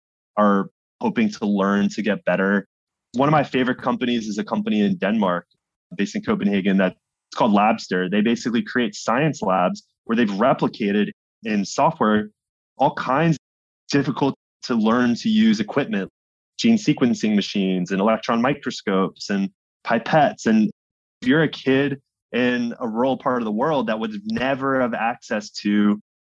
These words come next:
the millions of dollars worth of equipment to learn to be a lab scientist, it's not a perfect one-to-one match, but it, you can at least develop the skills that, in my experience,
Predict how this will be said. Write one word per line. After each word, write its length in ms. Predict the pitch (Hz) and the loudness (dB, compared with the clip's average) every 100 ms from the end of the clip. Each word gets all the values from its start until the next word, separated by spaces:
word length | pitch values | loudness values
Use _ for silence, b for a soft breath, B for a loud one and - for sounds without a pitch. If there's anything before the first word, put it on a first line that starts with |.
| _ - | _ 4
the 60 | |
millions 500 | 107 113 120 127 117 | 6 8 8 6 4
of 100 | 110 | 2
dollars 400 | 101 104 113 104 | 2 4 4 2
worth 160 | 104 107 | -2 -4
of 60 | |
equipment 520 | 101 - 160 175 107 104 _ _ | -8 -4 -2 0 -2 -4 _ _
to 100 | - | -4
learn 320 | 104 113 117 | 0 2 2
to 80 | 107 | 0
be 180 | 101 107 | 0 2
a 80 | 98 | 2
lab 340 | 98 110 151 | 2 2 0
scientist, 720 | - 98 92 87 92 110 - _ _ _ _ _ | -2 -4 -2 -4 -6 -6 -8 _ _ _ _ _
it's 80 | - | 0
not 100 | 151 | 0
a 80 | - _ - | 0 _ -8
perfect 380 | 139 139 113 | -4 -4 -4
one-to-one 640 | 110 120 120 - 110 104 98 | -2 0 0 -2 0 2 2
match, 320 | 131 170 - | 0 -2 -2
but 140 | - 117 | -2 -2
it, 80 | 110 _ | -2 _
you 120 | 117 | -6
can 120 | 117 127 | -2 -2
at 100 | 110 | 2
least 240 | 139 160 | 0 2
develop 360 | 123 107 - - | -2 2 0 0
the 80 | 101 | -8
skills 680 | - - 135 117 101 101 - b _ - | -10 -2 0 0 0 -4 -12 b _ -2
that, 320 | 113 110 - _ _ _ _ - | 2 2 -2 _ _ _ _ -4
in 80 | 139 | 0
my 160 | 135 165 | 2 2
experience, 400 | 175 123 113 | 2 0 -2